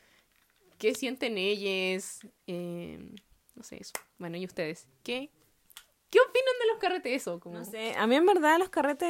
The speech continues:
Speaker 2: en sí, como que puedo vivir sin carretes,
Speaker 1: Ya.
Speaker 2: ¿cachai? No son mi fab, eh, X, como que si no me invitan, bacán, y si me invitan, lo más probable es que no vaya.
Speaker 1: Entiendo.
Speaker 2: Eso. Em, y además encuentro que te ponen igual en una situación como medio incómoda,
Speaker 1: Ujú.
Speaker 2: como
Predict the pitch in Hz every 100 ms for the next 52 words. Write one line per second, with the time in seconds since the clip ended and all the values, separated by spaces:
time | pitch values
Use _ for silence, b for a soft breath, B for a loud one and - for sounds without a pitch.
0 | 330 277 - 233 277 320 - 277 269 240
1 | 240 233 220 208 277 311 294 233 175 190
2 | 175 165 151 151 202 170 240 240 285 339
3 | - 214 247 247 262 254 226 233 254 -
4 | b b b b b - 214 214 208 208
5 | 202 190 - 240 226 233 247 - 214 208
6 | 202 202 196 196 208 226 226 226 220 220
7 | 214 190 202 220 220 202 185 185 185 185
8 | 196 196 202 202 180 180 208 202 220 185
9 | 180 165 160 160 202 220 170 185 B B
10 | - 175 - 185 208 - - 196 190 190
11 | 190 190 190 185 185 180 180 190 b b
12 | - 165 233 285 392 466 453 415 330 247
13 | 311 403 359 233 294 359 370 359 330 285
14 | 330 370 349 302 359 339 - 190 185 160
15 | 160 160 214 - 214 208 196